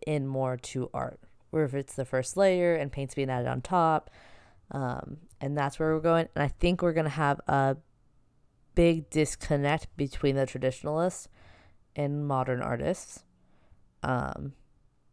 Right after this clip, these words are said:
and even myself. I mean, I think it's like I would have a hard, harder time accepting a fully digital artist as the same level as a traditional oil painter.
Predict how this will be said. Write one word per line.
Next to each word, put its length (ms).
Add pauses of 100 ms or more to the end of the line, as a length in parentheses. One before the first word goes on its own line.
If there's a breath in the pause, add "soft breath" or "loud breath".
(220)
and 160
even 160
myself. 340
I 60
mean, 140
I 40
think 200
it's 220
like 240
I 120
would 80
have 140
a 60
hard, 240 (480)
harder 340
time 460 (1700)
accepting 380
a 60
fully 260
digital 480
artist 420
as 280 (360)
the 80
same 300
level 440 (440)
as 320 (340)
a 80
traditional 440
oil 200
painter. 360